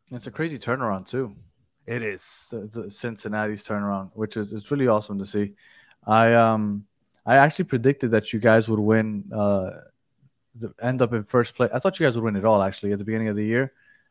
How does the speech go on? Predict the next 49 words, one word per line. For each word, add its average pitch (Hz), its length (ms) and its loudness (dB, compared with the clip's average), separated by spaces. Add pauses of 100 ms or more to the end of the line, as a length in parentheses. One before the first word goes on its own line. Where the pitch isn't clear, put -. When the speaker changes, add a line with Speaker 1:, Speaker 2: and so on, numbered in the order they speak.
(140)
Speaker 1:
uh, 120 120 6
just 127 200 0
because 131 180 2
I'm 117 80 0
such 127 200 -2
a - 20 -2
Lucho 120 260 2
Acosta, 120 400 -2
Lucho 127 480 0
Acosta 120 540 -2
fan. 95 340 -4 (500)
Uh, 117 300 4 (140)
but 120 360 8
then 131 280 4
when, 123 240 4
uh, 110 220 4
Brenner 131 360 6
left, 139 380 6
I 110 100 0
was 113 80 2
like, 107 160 0
"Oh," 104 300 -2 (260)
'cause 123 140 4
I, 127 80 8
I 131 160 6
like 160 180 8
the 127 80 -6
three-headed 143 380 6
monster. 120 500 0 (480)
And 117 100 -6
when 117 120 -4
that 139 200 6
happened, 151 360 4
I 117 60 0
thought 127 180 -4
that 117 120 0
maybe 113 200 -2
you 117 40 -4
guys 113 140 2
would 107 80 -6
take 110 140 -8
a 107 60 -8
step 101 260 -6
back, 139 240 2
but 107 160 -12
you 104 40 -12
didn't 120 260 -4
at 98 100 -4
all. 123 240 -6